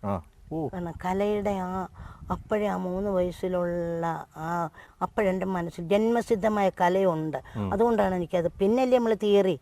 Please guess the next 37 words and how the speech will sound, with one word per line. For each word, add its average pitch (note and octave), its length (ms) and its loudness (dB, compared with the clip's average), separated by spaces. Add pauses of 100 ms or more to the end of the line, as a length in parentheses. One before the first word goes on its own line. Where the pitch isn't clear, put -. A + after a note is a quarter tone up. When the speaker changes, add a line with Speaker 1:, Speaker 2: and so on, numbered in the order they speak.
Speaker 1:
അതെ, A3+ 40 -2
അതെ. G#3 140 0
Speaker 2:
അഭിനയം G#3+ 340 4
എന്നാൽ F#3+ 200 2
Speaker 1:
സത്യം. E3+ 160 2
Speaker 2:
എന്താ, F#3 120 2
എത്ര G3 380 4
വിധമുണ്ട്. E3+ 640 0 (140)
Speaker 1:
ഉം. G2 140 -4 (100)
Speaker 2:
ആക്ടിങ് G3+ 380 -2
പെർഫോമൻസ് F#3+ 540 -2
വർക്ക്ഷോപ്പ് F3+ 440 -2
ക്ലാസ് E3 280 -6
എടുക്കാൻ C#3+ 300 -14
പോകും. - 180 -20 (260)
Speaker 1:
ഉം, G#2 280 -4
ഉം, F#2 260 -6
ഉം. F#2 220 -10
Speaker 2:
അത് G3+ 100 0
നമ്മുടെ G#3 220 2
അന്താരാഷ്ട്ര G3+ 840 2
ചലച്ചിത്ര F#3+ 720 0 (120)
സംവിധായകനുള്ള G3 800 4
അവാർഡ് F3+ 360 2
വാങ്ങിച്ച E3+ 440 -2
വർഗീസ് E3+ 460 -2
ലാലച്ചൻ F3 480 -2
എന്നെ D#3 240 -4
വിളിച്ച് D3+ 300 -6
Speaker 1:
ഉം. A2+ 420 -6
Speaker 2:
അവരുടെ F#3 160 0
ഫിലിം F3+ 280 -2
ഇൻസ്റ്റിറ്റ്യൂട്ട് E3 580 -4
മൂവാറ്റുപുഴ E3+ 540 -4
എങ്ങാണ്ട് D3 340 -6
പോയി D#3 340 -2
ഞാൻ D#3+ 260 -4